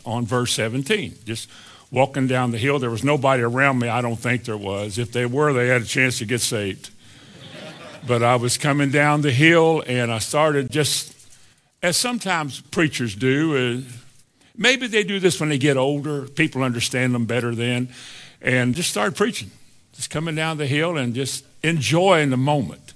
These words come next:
Anyway, I was enjoying it so much, I thought when I get home, I'm gonna have to take a few notes 'cause this sounds pretty good. Now, how it comes out, we'll just <laughs> have to wait and find out. But in Second Corinthians five seventeen, it says,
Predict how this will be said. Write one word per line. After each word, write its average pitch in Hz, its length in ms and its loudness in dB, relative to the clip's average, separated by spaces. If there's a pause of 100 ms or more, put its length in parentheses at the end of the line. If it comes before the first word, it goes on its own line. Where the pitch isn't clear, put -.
(360)
Anyway, 170 460 -4
I 139 200 2
was 123 180 -2
enjoying 143 320 2
it 135 60 -2
so 135 140 -4
much, 143 360 -2
I 117 80 -4
thought 139 220 -4
when 131 200 -4
I 123 80 -2
get 139 200 0
home, 156 360 0
I'm 135 140 -2
gonna 127 160 -4
have 123 180 -2
to - 80 -20
take 113 220 -6
a 107 40 -8
few 117 160 -6
notes 165 280 -4
'cause 117 140 -6
this 175 140 0
sounds 123 300 -2
pretty 117 300 -6
good. 127 280 0 (300)
Now, 120 220 2
how 139 320 2
it 139 100 -4
comes 175 340 2
out, 170 360 4
we'll 123 180 0
just 117 460 -6
<laughs> - 160 -14
have - 240 -6
to 123 80 -10
wait 139 260 0
and 123 100 -6
find 127 320 0
out. 123 280 -2 (760)
But 139 180 -4
in 160 40 -8
Second 190 300 -2
Corinthians 156 420 -4
five 156 340 4
seventeen, 139 640 0
it 123 80 0
says, 139 320 0